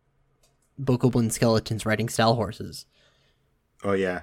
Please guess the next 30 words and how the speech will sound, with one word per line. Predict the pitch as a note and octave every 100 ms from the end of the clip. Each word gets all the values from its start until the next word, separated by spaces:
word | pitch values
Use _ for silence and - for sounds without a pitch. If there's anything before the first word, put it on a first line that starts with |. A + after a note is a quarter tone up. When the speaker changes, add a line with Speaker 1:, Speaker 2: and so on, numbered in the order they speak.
| -
Speaker 2:
yeah. | - F2+
Speaker 1:
So | -
I | A2+
snapped | - B2+ C3
up | -
a |
picture | A#2 A#2+ -
of |
that | A#2+ A#2
real | A2+
quick. | - G#2 - - _ _ _ - _ _ -
Speaker 2:
Pretty | F2+ - E2+
good. | B2 B2 G#2+ G#2 G#2+ _ _ _ _ -
Speaker 1:
Uh, | - B2+
and | D3
then | F3+ F#3+
there's | F#3
one | G#3
of | A3
them | A3
labyrinths | G3+ B3 D3 A2+
there. | A2+ G2+
One | A2
of | C#3
those | D3 C3+
Lome | B2 D#3 E3+
labyrinths. | D3+ F3 C3 F2 B2 - - - B2+
Or |
no, | A#2 F2 _
yeah. | -